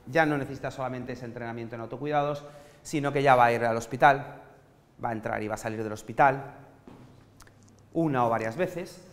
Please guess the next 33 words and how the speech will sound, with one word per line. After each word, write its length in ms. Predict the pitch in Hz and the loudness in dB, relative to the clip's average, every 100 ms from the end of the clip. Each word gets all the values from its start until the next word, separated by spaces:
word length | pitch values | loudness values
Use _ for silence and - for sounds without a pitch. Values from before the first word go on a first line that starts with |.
| - _ - - _ _ _ - | -20 _ -20 -20 _ _ _ -4
y, 440 | 202 226 - - | -2 -2 -6 -14
bueno, 240 | - 113 131 | -10 -8 -8
pues 220 | 147 - | -14 -12
comienza 440 | - 131 160 165 175 | -4 -2 0 0 -4
ese 140 | 147 | -4
tránsito 640 | 139 165 165 - 160 170 | -6 -6 -6 -8 -6 -4
entre 300 | 156 - 135 | -2 -4 -4
primaria, 500 | 127 127 143 156 151 | -2 0 2 2 2
hospital, 540 | 139 - 131 147 139 135 | 0 -4 -6 -2 -2 -2
hospital, 400 | 123 123 113 104 | -8 -12 -10 -10
primaria. 400 | 95 82 - - - _ _ - - _ _ _ - | -12 -18 -20 -20 -20 _ _ -20 -20 _ _ _ -6
¿Qué 500 | 208 190 196 190 185 | 0 0 2 2 2
ocurre 380 | 180 190 180 180 | 2 2 4 4
hasta 240 | 175 - | 4 6
ahora 240 | 175 175 | 8 8
o 60 | 160 | 6
qué 60 | 165 | 4
ocurre 240 | 165 165 | 0 0
hasta 180 | 151 175 | 2 4
ahora? 160 | 165 | 4
Bueno, 180 | 131 147 | 4 2
hay 100 | 139 | 0
una 120 | 160 | 0
historia 360 | 160 160 175 160 | -2 -2 2 2
clínica 380 | 165 160 156 151 | 2 -2 0 2
electrónica 760 | 135 135 180 180 156 120 101 - - - - - - - - - - | 2 0 2 4 4 4 2 -2 -14 -14 -16 -20 -20 -20 -20 -20 -12
que 520 | - 147 143 - - - | -2 0 -2 -8 -18 -10
todavía 400 | - 135 143 160 | -2 0 2 0
tiene 220 | 156 143 | -2 -6
mucho 380 | 139 147 143 - | -8 -8 -8 -8
que 100 | 135 | -8
mejorar, 600 | 135 135 165 233 277 - | -8 -2 4 4 2 -6
¿eh? 40 | - | -10